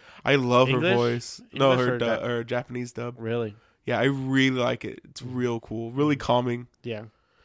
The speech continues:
Speaker 1: Um,
Speaker 2: and she's, like, hiding emotions behind it. It's really, really cool. Really f-, <laughs> funny when, uh, Tanjiro, like, uh,
Speaker 1: could
Speaker 2: point-,
Speaker 1: sniff her
Speaker 2: points that out. Yeah.
Speaker 1: emotions. <laughs> Yeah.
Speaker 2: Are you
Speaker 1: Uh,
Speaker 2: angry? <laughs>
Speaker 1: So my underutilized characters,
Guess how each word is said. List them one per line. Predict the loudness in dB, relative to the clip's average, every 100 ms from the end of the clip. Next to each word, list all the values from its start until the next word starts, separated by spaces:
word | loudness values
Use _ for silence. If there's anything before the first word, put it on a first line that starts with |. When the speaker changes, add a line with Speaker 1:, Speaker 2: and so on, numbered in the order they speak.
| _ _
Speaker 1:
Um, | -2 0
Speaker 2:
and | 2
she's, | 0 0
like, | 0 0 -4
hiding | -2 -2 -2 -4
emotions | -2 -2 -2 -6
behind | -6 -8 -8 -8
it. | -8
It's | -8 -6
really, | -2 -2 -2 -6 -12 _ _ _ _
really | -2 -2
cool. | -4 -8 -10 -10 -20 -8
Really | 0 2
f-, | 0 -4 -14
<laughs> | -14
funny | -6 -2 -2
when, | -2 -4 -4
uh, | -4 -6
Tanjiro, | -8 -8 -6 -6 -6 -10 _ _ _ _ _
like, | -8 -8 -6
uh, | -6 -6 -6
Speaker 1:
could | -4
Speaker 2:
point-, | -2 -2
Speaker 1:
sniff | -2 0
her | 0
Speaker 2:
points | 0
that | 0 0
out. | -2 -4
Yeah. | -6
Speaker 1:
emotions. | -10 -12 -20
<laughs> | _
Yeah. | -6 -4 -6 -10 _ _ _ _ -10
Speaker 2:
Are | -4
you |
Speaker 1:
Uh, | -2
Speaker 2:
angry? | -2 -2 0 -2 -4 _ _ -20 -16 -12
<laughs> | -10 -10 -16 -20 _ _
Speaker 1:
So | -4
my | -2 -2 -2
underutilized | 0 2 2 2 2 0 -2
characters, | -4 -4 -6 -12 -14 -20